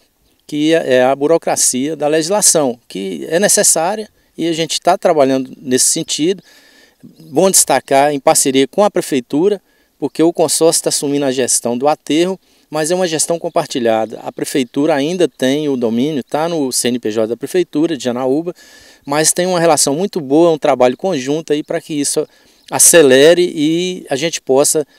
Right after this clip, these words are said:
finalmente encerrar os lixões aqui da região. São quinze municípios que terão lixões encerrados,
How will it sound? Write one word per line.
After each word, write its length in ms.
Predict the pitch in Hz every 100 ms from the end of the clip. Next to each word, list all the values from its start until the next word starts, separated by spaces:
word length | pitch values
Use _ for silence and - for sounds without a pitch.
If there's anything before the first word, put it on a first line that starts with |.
| _ _ -
finalmente 640 | - 233 175 143 175 -
encerrar 380 | 175 - 147 143
os 160 | 139 131
lixões 500 | 120 - 123 131 123
aqui 160 | 135
da 100 | 120
região. 400 | 113 104 104 117
São 240 | 147 - 113
quinze 480 | - 156 202 165
municípios 520 | 139 123 110 - 117 -
que 80 |
terão 260 | - 120 117
lixões 380 | 113 - 107 110
encerrados, 520 | 113 160 127 135 156